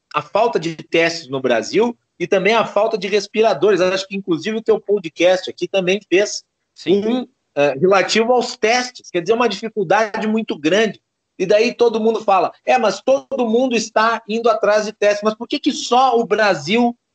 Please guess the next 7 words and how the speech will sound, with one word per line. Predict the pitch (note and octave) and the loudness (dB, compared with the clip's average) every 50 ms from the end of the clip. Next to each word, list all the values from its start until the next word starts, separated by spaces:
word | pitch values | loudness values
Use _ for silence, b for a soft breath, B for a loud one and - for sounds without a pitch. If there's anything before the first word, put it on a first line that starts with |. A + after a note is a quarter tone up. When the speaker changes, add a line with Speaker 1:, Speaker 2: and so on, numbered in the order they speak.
| _ _ | _ _
Speaker 1:
não | E3+ F3+ G3 B3 C4+ C#4+ C#4 | -4 0 0 0 0 0 0
consegue? | C4 A#3+ A3 G3 F#3+ - - - F3 E3 D#3+ D3 A2 G2 F#2+ F2+ - _ _ | 2 2 2 2 0 -2 0 0 2 2 2 0 -2 -6 -10 -16 -16 _ _
Nós | - A#3+ B3 - - | -2 -2 -2 0 -2
sabemos, | A#3+ G3+ D3+ - E3+ G#3+ A#3 G3+ - - _ _ _ _ _ - | -2 -2 0 0 0 2 0 0 -4 -10 _ _ _ _ _ -4
no | F3+ G3+ | -2 0
mundo | G3 A3 C4 C4+ B3 | 0 0 0 0 0
inteiro, | A#3 G3+ D#3+ - - F3+ G#3 A3 F#3 D3 A2+ | 0 -2 -2 -2 2 2 4 4 2 0 -4